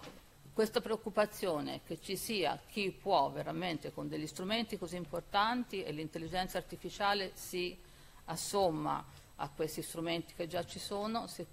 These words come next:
che possano veramente, eh, fare i signori della guerra, a me questo mi preoccupa moltissimo. Quindi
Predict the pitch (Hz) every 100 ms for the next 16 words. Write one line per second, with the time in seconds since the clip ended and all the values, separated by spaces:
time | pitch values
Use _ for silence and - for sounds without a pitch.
0 | - 180 175 214 208 - 170 160 160 196
1 | 208 214 226 - 226 226 - - - -
2 | - - - - - - - - - -
3 | - - - - 180 190 185 185 190 190
4 | 190 208 240 190 165 170 180 156 151 156
5 | 143 180 160 151 151 143 143 143 - 165
6 | 156 151 - 147 - 151 156 - 190 196
7 | 196 247